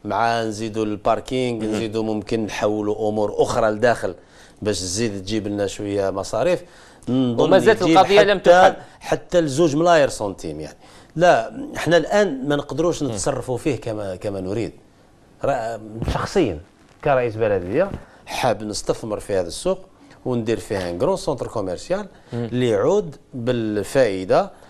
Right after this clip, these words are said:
Speaker 2: ل-،
Speaker 1: لل-،
Speaker 2: للتجار،
Speaker 1: للتجار،
Speaker 2: للمواطنين،
Speaker 1: للمواطن-،
Speaker 2: وللبلدية.
Speaker 1: وللبلدية. راح ي-، نقدر نقول لك يدخل حتى ل عشر ملاير، خمسطاش مليار في العام. هذا، هذا السوق فقط لو أننا،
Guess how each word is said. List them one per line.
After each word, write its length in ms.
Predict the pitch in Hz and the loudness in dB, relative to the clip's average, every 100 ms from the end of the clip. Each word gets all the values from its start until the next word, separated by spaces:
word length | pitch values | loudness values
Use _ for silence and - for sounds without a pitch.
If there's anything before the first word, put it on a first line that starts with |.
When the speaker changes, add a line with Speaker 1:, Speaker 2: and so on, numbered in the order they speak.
| _ | _
Speaker 2:
ل-، 100 | - | -2
Speaker 1:
لل-، 260 | 135 131 120 | 2 2 2
Speaker 2:
للتجار، 760 | 147 - 160 107 123 135 190 180 | -2 2 0 6 10 12 10 8
Speaker 1:
للتجار، 40 | |
Speaker 2:
للمواطنين، 880 | 143 151 147 143 135 127 131 196 226 | 4 6 8 8 8 4 4 4 6
Speaker 1:
للمواطن-، 120 | 220 | 6
Speaker 2:
وللبلدية. 600 | 214 185 196 180 143 123 | 6 4 4 4 4 4
Speaker 1:
وللبلدية. 680 | 175 147 120 104 85 78 85 | 4 4 4 2 -2 -6 -2
راح 180 | 117 110 | 0 0
ي-، 260 | 120 120 | -2 -2
نقدر 420 | 123 127 127 120 113 | -2 -2 -2 -2 -2
نقول 260 | 110 131 | -2 -4
لك 120 | 120 | -2
يدخل 340 | 123 113 - 113 | -4 -4 -4 -6
حتى 360 | 107 101 120 | -6 -4 -4
ل 80 | 104 | -2
عشر 300 | 101 104 98 | -2 -2 -6
ملاير، 440 | 101 110 95 92 87 | -4 -2 -2 -2 -6
خمسطاش 440 | 95 85 101 85 | -10 -6 -6 -6
مليار 340 | 80 90 139 | -8 -2 -4
في 80 | 123 | -2
العام. 280 | 185 214 143 - _ _ _ - | -4 -4 -6 -10 _ _ _ -8
هذا، 280 | 92 90 | -4 -2
هذا 240 | 87 139 160 | 0 0 -2
السوق 320 | - 208 202 | -4 -4 -2
فقط 420 | 202 196 202 - - _ - | -2 0 -2 -2 -20 _ -4
لو 260 | 127 127 127 | 0 2 0
أننا، 460 | 123 120 180 202 | 0 0 0 -2